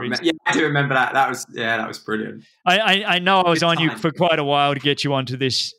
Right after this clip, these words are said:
Speaker 1: you know, for a chat. And, and
Speaker 2: Yeah, I know. Yeah, yeah.
Speaker 1: a lot of that was just 'cause I did
Speaker 2: <laughs>
Speaker 1: wanna just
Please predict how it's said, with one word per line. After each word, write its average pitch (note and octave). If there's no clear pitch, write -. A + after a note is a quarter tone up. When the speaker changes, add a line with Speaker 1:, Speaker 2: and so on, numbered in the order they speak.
Speaker 1:
you D3+
know, A#2+
for C#3
a C3
chat. B2
And, D#3+
and D#3+
Speaker 2:
Yeah, E3+
I F3+
know. D#3
Yeah, C3
yeah. G#3+
Speaker 1:
a G3
lot A#3+
of G#3
that F3
was D3
just E3+
'cause D3
I D#3
did E3
Speaker 2:
<laughs> -
Speaker 1:
wanna D3
just -